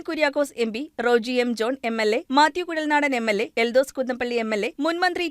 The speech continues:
ടി യു കുരുവിള, മനോജ് മൂത്തേടൻ, കെ കെ ടോമി, പി എ എം ബഷീർ, എ ജി ജോർജ്, ആർ അനിൽകുമാർ,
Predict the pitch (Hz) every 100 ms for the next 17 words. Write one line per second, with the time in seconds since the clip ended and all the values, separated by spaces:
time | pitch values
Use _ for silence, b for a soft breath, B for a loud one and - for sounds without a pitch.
0 | - 269 277 277 277 240 226 - 226 240
1 | 254 254 240 254 214 311 - 262 240 247
2 | 240 226 214 330 254 247 240 226 233 226
3 | - 226 233 233 226 226 - - 240 240
4 | 240 254 262 247 226